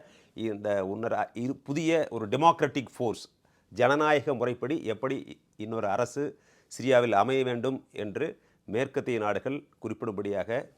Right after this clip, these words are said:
செயல்பாடுகளில், செயல் திட்டங்களில் இறங்கி வருகிறது. ஐநா சபையிலையும் அப்படி தான் சொல்லியிருக்கார் ஆண்டனியோ குட்டரஸ், ஐநாவுடைய பொதுச் செயலாளர், யூ என் சீஃப், அ,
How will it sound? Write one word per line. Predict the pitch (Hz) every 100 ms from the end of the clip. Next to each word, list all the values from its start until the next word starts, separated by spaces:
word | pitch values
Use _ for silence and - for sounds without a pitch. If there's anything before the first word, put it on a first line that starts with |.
| _
செயல்பாடுகளில், | - 120 123 113 104 110 117
செயல் | - 120 104
திட்டங்களில் | 101 101 104
இறங்கி | 98 107
வருகிறது. | 87 82 82 78 104 - _ _ _ _
ஐநா | 107 143 170 156 -
சபையிலையும் | 120 113 110 156 -
அப்படி | 98 101 107
தான் | 123 -
சொல்லியிருக்கார் | 104 104 92 123
ஆண்டனியோ | 135 120 113 87
குட்டரஸ், | 101 104 95 - - _ _ -
ஐநாவுடைய | 110 113 104 95 95 90 82 - _ _ _ _ _
பொதுச் | - 110
செயலாளர், | 110 113 107 98 90 - -
யூ | 107 113
என் | 98 - -
சீஃப், | 104 - _ _ 85
அ, | 87